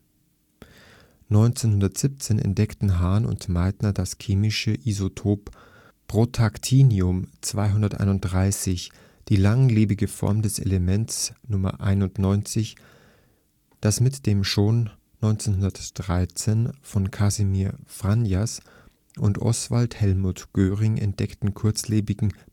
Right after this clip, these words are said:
Paarisotop Brevium in Konkurrenz stand.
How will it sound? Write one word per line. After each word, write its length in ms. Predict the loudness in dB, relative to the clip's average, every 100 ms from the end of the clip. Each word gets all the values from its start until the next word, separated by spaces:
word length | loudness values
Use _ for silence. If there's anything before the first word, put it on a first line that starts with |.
| -8
Paarisotop 960 | 0 0 0 -2 -4 -2 0 -2 -2 -20 -20 _ -6
Brevium 720 | 2 4 4 4 2 2 0 -2
in 140 | -4
Konkurrenz 680 | -2 -2 0 0 0 0 -4
stand. 600 | -6 -4 -2 -2 -6